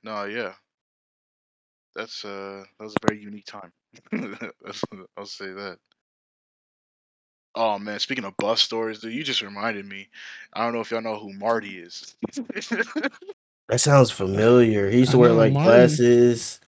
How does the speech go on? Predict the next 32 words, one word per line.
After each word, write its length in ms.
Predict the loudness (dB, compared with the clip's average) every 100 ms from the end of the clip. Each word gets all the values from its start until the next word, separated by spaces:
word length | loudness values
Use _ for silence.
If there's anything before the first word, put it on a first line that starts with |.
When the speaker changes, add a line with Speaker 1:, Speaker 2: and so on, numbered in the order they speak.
| _ _ -2
Speaker 2:
I 80 | 2
think 260 | 4 6 6
I 80 |
do 340 | 6 6 6 8
know. 380 | 6 6 4 4
Martin? 500 | 8 8 8 4 -2 _ _ _ _ _ _ _ -18
Speaker 1:
N-, 220 | -16 -18 _
no, 200 | -4 -4
no, 60 |
no, 180 | -2 -2
not 200 | 2 2
Martin. 360 | 4 2 0 -6
I 80 | -4
know 140 | -2
who 80 | -4
that 180 | -4 -6
is, 160 | -8
but 220 | -14 -16 -16
Marty. 540 | -8 -6 -6 -10 -18 _ _ _ _ _ _ _ _
Speaker 2:
Nah, 160 | -18 -14
I 280 | -12 -10 -10
don't 180 | -12
know. 140 | -14 -12
Maybe 260 | -6 -2 0
I 100 | -2
do, 260 | -4 -8 -8
but 240 | -8 -8
it 80 | -8
sounds 280 | -6 -6 -8
familiar 380 | -10 -10 -10 -10
as 120 | -12
fuck. 260 | -12 -14